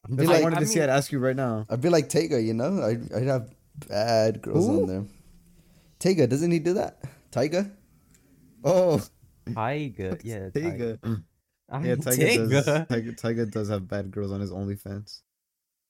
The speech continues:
Speaker 1: Yeah, that, that'd be me.
Speaker 2: Uh-huh. Where would you find these girls?
Speaker 1: I don't know. They find me.
Speaker 3: Mm.
Speaker 2: <laughs>
Speaker 3: Mm.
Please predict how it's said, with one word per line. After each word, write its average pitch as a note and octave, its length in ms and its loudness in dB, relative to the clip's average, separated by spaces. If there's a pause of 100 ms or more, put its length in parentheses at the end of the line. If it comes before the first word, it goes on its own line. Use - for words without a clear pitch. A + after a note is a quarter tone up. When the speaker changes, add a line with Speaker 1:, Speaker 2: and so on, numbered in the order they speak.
Speaker 1:
Yeah, G#2+ 160 0
that, C3 280 2
that'd C#3+ 160 0
be D#3 100 0
me. G#2+ 340 -2 (1300)
Speaker 2:
Uh-huh. G#2 540 -6 (220)
Where B2 100 0
would C3 80 -2
you B2+ 60 -6
find D3+ 200 -2
these A2 80 -2
girls? G#2+ 400 -6 (1500)
Speaker 1:
I G2+ 40 -4
don't G#2+ 220 2
know. G#2+ 100 2
They A2+ 120 0
find A2+ 280 0
me. A2+ 280 0 (1300)
Speaker 3:
Mm. A2+ 760 -2
Speaker 2:
<laughs> A2+ 120 -4 (960)
Speaker 3:
Mm. G2 380 -8